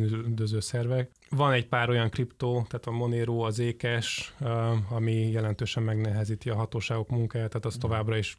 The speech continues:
Speaker 2: Ez a
Speaker 1: kész-,
Speaker 2: homály-,
Speaker 1: készpénz-,
Speaker 2: homályzóna. Aha,
Speaker 1: készpénz
Speaker 2: igen.
Speaker 1: jellegű, igen,
Speaker 2: Hmm.
Speaker 1: igen, igen. Tehát mondjuk, tehát a Moneroval nem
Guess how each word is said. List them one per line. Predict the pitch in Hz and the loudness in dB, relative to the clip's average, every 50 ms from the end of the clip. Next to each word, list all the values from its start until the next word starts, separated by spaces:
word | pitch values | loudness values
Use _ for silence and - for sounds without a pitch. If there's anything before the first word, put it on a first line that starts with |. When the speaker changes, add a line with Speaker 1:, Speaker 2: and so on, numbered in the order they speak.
| - - | -10 -4
Speaker 2:
Ez | - 87 | -2 0
a | |
Speaker 1:
kész-, | 92 98 | 2 2
Speaker 2:
homály-, | 123 120 107 - 131 | 2 4 4 4 4
Speaker 1:
készpénz-, | - - - 127 120 120 | 4 2 4 4 4 6
Speaker 2:
homályzóna. | - 95 - 92 90 95 95 95 92 92 92 | 6 4 4 2 2 0 0 0 0 0 -2
Aha, | - 101 101 117 123 | -2 -2 -2 0 2
Speaker 1:
készpénz | 147 127 95 98 107 127 123 117 | 2 2 2 2 2 2 2 4
Speaker 2:
igen. | 127 123 120 | 2 2 4
Speaker 1:
jellegű, | 120 120 120 120 120 120 117 | 4 4 2 2 4 2 2
igen, | 117 120 123 120 120 117 117 117 | 2 2 2 2 4 4 4 2
Speaker 2:
Hmm. | 120 123 | 2 2
Speaker 1:
igen, | 117 117 117 | 2 4 4
igen. | 117 117 117 117 113 | 2 2 2 2 0
Tehát | 107 - 117 - | -2 -2 -2 0
mondjuk, | 123 123 123 - | 0 0 -2 -2
tehát | - 135 123 - | -4 -4 -2 0
a | |
Moneroval | 131 135 143 139 139 135 127 127 123 123 120 120 | 2 2 2 2 2 2 2 2 2 2 2 0
nem | 117 117 113 113 110 | 0 0 0 -2 -2